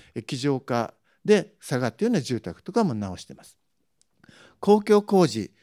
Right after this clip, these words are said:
一番多いのは道路ですね。ネクスコさん、高速道路、ネクスコさんはもうすべて、もう本当に、あの、東、中、西、全部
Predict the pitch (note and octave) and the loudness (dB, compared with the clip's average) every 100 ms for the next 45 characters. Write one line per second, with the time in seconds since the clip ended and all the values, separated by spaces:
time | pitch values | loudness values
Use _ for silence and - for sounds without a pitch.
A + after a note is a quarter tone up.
0 | _ _ - C3 G#3+ A#3 A3+ A3 B2+ G2 | _ _ -10 -6 -2 0 0 0 -4 -2
1 | A#2 F#3+ F3 A2+ E2+ - F#2+ A2+ C3 - | 2 4 4 0 -8 -12 -6 -6 -8 -14
2 | - _ D3+ F3+ F#3 - A#2 G2+ F#2+ D3 | -20 _ -2 -2 -4 -6 -6 -8 -6 -4
3 | C#3+ D3 C#3 C3+ A#2 F2+ - - D#3+ D#3+ | -2 -4 -2 0 -2 -4 -10 -8 -8 -8
4 | - A2+ - G2 F#2+ F#2+ F2 - D#3 C3 | -10 -10 -10 -10 -8 -10 -12 -6 -2 -2
5 | - F2+ A2 G2+ D#2+ C3 C3+ B2 A#2 A2+ | -4 -10 -10 -10 -10 -10 -8 -6 -4 -6
6 | - _ _ _ G2+ G2+ G2 F#2 - B2 | -8 _ _ _ -8 -6 -8 -12 -8 -4
7 | A#2+ - G#2 A2 G#2 F2 G2 F#2 F#2 G#2 | -4 -4 -6 -8 -8 -10 -8 -10 -8 -2
8 | D#3 B2 F#2+ | 0 0 -6